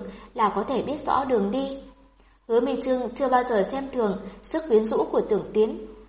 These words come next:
Lúc còn học ở đại học A, anh ta là người ai ai cũng biết,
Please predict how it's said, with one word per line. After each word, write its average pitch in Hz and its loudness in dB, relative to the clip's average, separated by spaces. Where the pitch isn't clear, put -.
Lúc 320 -2
còn 196 6
học 214 0
ở 180 -2
đại 196 0
học - -4
A, 254 -2
anh 226 -4
ta 226 2
là 220 4
người 196 2
ai 262 -4
ai 262 -2
cũng - -4
biết, 339 2